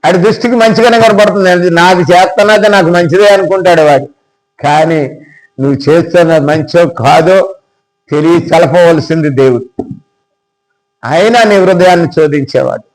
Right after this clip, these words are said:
ఆయన నీ హృదయ శోధకుడు, ఆయన హృదయ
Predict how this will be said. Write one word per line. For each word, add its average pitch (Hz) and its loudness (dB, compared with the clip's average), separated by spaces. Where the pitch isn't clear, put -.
ఆయన 202 0
నీ 208 2
హృదయ 185 2
శోధకుడు, 208 2
ఆయన 202 0
హృదయ 185 0